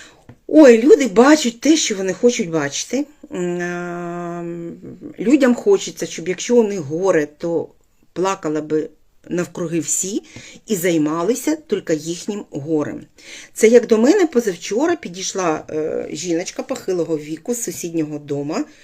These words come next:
ну, не з, там, де я живу, а там, де у нас волонтерський центр. Подивилася мені в очі так із-під лоба і сказала: «Зробіть для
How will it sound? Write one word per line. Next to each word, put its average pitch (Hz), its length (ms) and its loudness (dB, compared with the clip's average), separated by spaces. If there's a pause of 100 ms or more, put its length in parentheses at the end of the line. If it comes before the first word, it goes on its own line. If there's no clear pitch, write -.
(160)
ну, 190 120 -2
не 165 220 2
з, - 180 -6 (160)
там, 415 240 2
де 214 80 4
я 170 160 -2
живу, 160 320 -6
а 147 60 -2
там, 220 260 -4
де - 80 -4
у 160 100 -2
нас 170 260 -8
волонтерський 156 520 -8
центр. 147 320 -8 (420)
Подивилася 220 540 2
мені 175 260 0
в 160 140 -4
очі 262 220 -2
так 180 240 -8
із-під - 280 -4
лоба 151 380 -2
і - 80 -14
сказала: 156 540 -4 (340)
«Зробіть 185 640 -4
для 175 360 -4